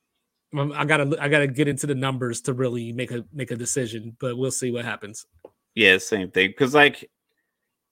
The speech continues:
Speaker 2: but in the same sense, is like, you
Speaker 1: But
Speaker 2: dug
Speaker 1: no
Speaker 2: yourself
Speaker 1: T
Speaker 2: a
Speaker 1: Higgins.
Speaker 2: hole by not, by not being ready when the season started, essentially. So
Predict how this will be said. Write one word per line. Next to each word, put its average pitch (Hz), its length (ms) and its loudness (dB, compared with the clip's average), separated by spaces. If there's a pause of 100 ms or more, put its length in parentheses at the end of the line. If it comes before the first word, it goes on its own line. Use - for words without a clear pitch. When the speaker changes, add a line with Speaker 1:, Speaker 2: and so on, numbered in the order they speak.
(160)
Speaker 2:
but 151 140 8
in 156 60 2
the 147 80 -2
same 143 260 2
sense, 123 380 -4
is 104 100 -8
like, 95 380 -4 (420)
you 107 100 -4
Speaker 1:
But 131 140 4
Speaker 2:
dug 139 80 4
Speaker 1:
no 185 120 10
Speaker 2:
yourself 127 200 2
Speaker 1:
T 202 60 6
Speaker 2:
a - 20 10
Speaker 1:
Higgins. 156 140 6
Speaker 2:
hole 98 560 0
by 104 240 4
not, 107 240 6 (960)
by 104 160 2
not 110 280 2
being 104 300 -4
ready 95 480 -4 (840)
when 104 140 -8
the 98 80 -4
season 98 400 -8
started, 90 500 -2 (120)
essentially. 87 680 -12 (1080)
So 92 760 -2